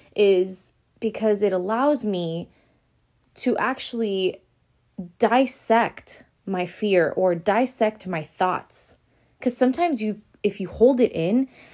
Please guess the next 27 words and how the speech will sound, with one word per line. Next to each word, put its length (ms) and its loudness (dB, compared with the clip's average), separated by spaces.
and 160 -2
your 80 -2
brain 400 0
is, 140 -2
like, 280 0
kinda 200 0
like 160 -2
a 40 -2
database 580 -4
and 100 -6
it's 100 -10
like 120 -4
a 40 -4
bunch 260 -4
of 60 -6
files 540 -6
and 140 -4
you're 80 -8
constantly 440 -2
just 200 -8
storing 400 0
things. 380 -8
But 160 -4
sometimes 600 -2
we 140 -2
have 160 -4
to 260 -2